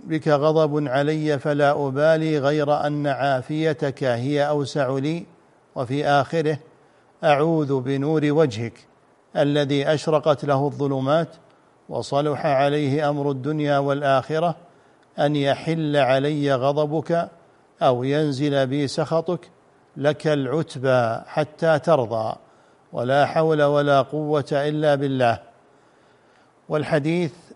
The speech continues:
المروي في الأذكار: "اللهم أنت أحق من ذكر وأحق من عبد." وفي آخره:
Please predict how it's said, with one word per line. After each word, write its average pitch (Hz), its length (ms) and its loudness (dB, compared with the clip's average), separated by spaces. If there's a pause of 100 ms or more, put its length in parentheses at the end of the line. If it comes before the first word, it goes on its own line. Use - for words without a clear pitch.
(140)
المروي 151 680 2
في 151 120 -2
الأذكار: 147 600 0 (760)
"اللهم 143 560 2
أنت 143 880 2
أحق 160 480 0
من 147 360 0
ذكر 131 380 -2 (600)
وأحق 139 640 2
من 147 300 0
عبد." 123 300 -2 (480)
وفي 131 300 -4
آخره: 156 520 2